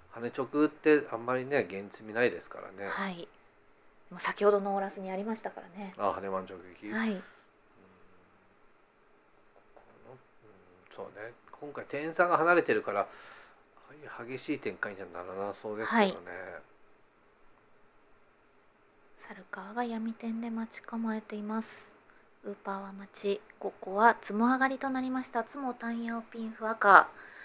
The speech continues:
Speaker 2: ここは猿川が上がって、百二十回戦が終了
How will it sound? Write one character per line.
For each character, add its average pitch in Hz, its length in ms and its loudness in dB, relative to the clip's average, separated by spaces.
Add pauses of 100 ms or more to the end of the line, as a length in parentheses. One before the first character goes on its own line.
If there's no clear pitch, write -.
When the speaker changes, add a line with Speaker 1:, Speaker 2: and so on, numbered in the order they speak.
(180)
Speaker 2:
こ - 140 -20
こ 196 80 0
は 190 100 2
猿 220 240 2
川 269 300 2
が 254 160 0
上 247 60 -4
が 254 100 0
っ 247 60 -2
て、 - 220 0
百 214 300 -8
二 202 100 -8
十 202 140 -8
回 226 320 -2
戦 208 260 -10
が 247 180 2
終 196 360 -10
了 190 180 -14